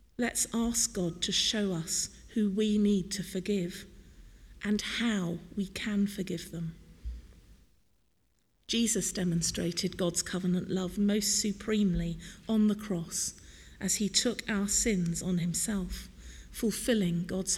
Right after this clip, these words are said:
holy justice. And he obtained for us God's complete forgiveness,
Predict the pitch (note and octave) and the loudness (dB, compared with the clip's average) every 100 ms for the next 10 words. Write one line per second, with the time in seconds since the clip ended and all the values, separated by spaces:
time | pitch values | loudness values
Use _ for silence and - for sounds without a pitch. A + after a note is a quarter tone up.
0 | - A3 G3 F#3 G#3 - - F#3+ F3+ - | 0 2 2 2 -2 -2 -4 -4 -4 -6
1 | - - - - - - - - - G3+ | -6 -12 -20 -20 -20 -20 -20 -12 -2 0
2 | - B3+ B3 - A#3 A#3 A#3 - F3+ E3 | 2 2 2 0 4 4 4 0 -2 0
3 | - G#3 G3+ - - G#3+ - A#3+ A3+ - | 0 0 -2 -2 0 -2 -2 -4 -4 -2
4 | A3+ G3+ G#3+ F3 D#3+ - - | -2 0 0 0 -2 -2 -2